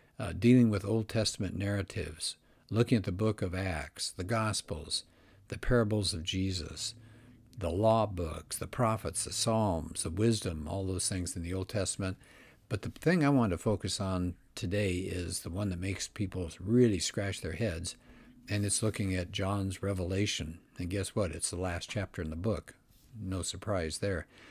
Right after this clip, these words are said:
So Fee and Stewart take on the book of Revelation, and they said people get so lost in it. It said they're, they come to it having read narratives in the Bible and some of Paul's letters and,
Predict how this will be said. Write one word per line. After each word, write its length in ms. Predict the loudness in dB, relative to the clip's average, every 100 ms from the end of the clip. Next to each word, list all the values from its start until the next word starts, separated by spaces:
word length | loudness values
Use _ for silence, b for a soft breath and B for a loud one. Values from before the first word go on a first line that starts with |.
| B
So 220 | 0 0
Fee 260 | 2 4 4
and 160 | 4
Stewart 540 | -2 0 4 4 4 -4 B B -12
take 280 | 2 4 4
on 440 | 2 2 0 -4 -8 -18 _ _ -6
the 80 | 0
book 240 | 2 2
of 80 | 0
Revelation, 760 | 0 0 -2 -2 -2 -4 -8 B B B
and 100 | -4
they 120 | -2 2
said 480 | 2 2 0 -8 -14 b b
people 280 | 2 4 4
get 200 | 0 -2
so 380 | -2 2 6 8
lost 480 | 8 6 4 0 -4
in 140 | -4
it. 140 | -6 -6
It 80 |
said 240 | -2 0 0
they're, 220 | -2 -4 B B B -6
they 140 | -6
come 280 | 0 4 4
to 140 | 4
it 180 | 2 0 -4 B B -4
having 320 | 0 2 2
read 240 | 2 0
narratives 560 | 0 2 4 4 4 4
in 100 | 2
the 80 | 2
Bible 480 | 2 2 2 2
and 160 | 2 0
some 220 | -2 -2
of 80 | -4
Paul's 360 | -2 0 0 -4
letters 540 | -4 -2 0 0 -2
and, 160 | -4